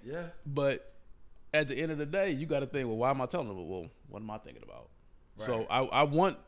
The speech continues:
Speaker 2: that conversation, especially when they're older, because kids go through so much more than we did now,
Speaker 1: Yes, they
Speaker 2: to be a
Speaker 1: do.
Speaker 2: two-way street.
Speaker 1: Yeah.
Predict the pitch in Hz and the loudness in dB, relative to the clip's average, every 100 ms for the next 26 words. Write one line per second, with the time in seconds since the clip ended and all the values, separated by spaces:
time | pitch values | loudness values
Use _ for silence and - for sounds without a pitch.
0 | - - 135 135 127 - 131 117 113 131 | -20 -14 0 2 2 2 -2 -2 -2 -2
1 | 135 113 95 98 - - - - 165 - | -2 -4 -8 -10 -14 -12 -12 -2 -2 0
2 | 143 139 120 90 160 127 110 107 98 - | 2 4 4 4 4 2 0 -2 -2 0
3 | 143 120 104 104 104 - 143 147 135 117 | -2 0 -4 -4 -8 -4 2 2 2 2
4 | 123 127 110 104 117 107 101 90 90 87 | 2 2 2 0 -2 -2 -2 -2 -4 -6
5 | - - 98 123 123 117 - - - 123 | -8 -14 -8 -6 -6 -6 -10 -8 -2 2
6 | 127 120 165 147 139 127 156 131 87 - | 2 2 2 4 4 2 -2 -4 -6 -14
7 | - - - 113 | -20 -20 -14 -10